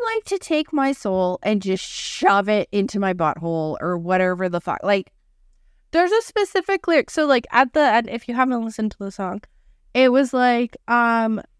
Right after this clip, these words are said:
Speaker 2: it's basically him. I think it's talking to his grandma. I don't know if he's lost any
Speaker 1: he's talking, it's either his grandma or his grandpa.
Speaker 2: So he says at the end, like, "I wish that,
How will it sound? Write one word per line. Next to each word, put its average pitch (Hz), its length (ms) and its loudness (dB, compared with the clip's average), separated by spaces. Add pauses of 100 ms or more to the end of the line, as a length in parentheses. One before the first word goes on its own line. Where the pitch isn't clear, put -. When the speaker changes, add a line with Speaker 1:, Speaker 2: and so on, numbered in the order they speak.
(200)
Speaker 2:
it's 254 200 0
basically 285 440 0
him. 262 320 0
I 233 200 -2
think 254 180 0
it's 262 140 -8
talking 240 360 0
to 254 80 -2
his 220 120 -2
grandma. 190 320 -2
I 214 80 -2
don't 214 100 -2
know 202 80 -2
if 202 80 -6
he's 214 160 -8
lost 190 220 -6
any 202 100 -6
Speaker 1:
he's 254 120 0
talking, 247 380 0
it's 226 160 -2
either 254 240 2
his 262 100 -2
grandma 214 340 0
or 196 100 -6
his 202 180 -12 (320)
grandpa. 180 480 -14 (160)
Speaker 2:
So 277 320 2
he 302 520 -2
says 277 260 -2
at 311 120 -2
the 294 160 0
end, 254 240 0
like, 233 320 0
"I 240 160 0
wish 226 240 -4
that, 233 240 -4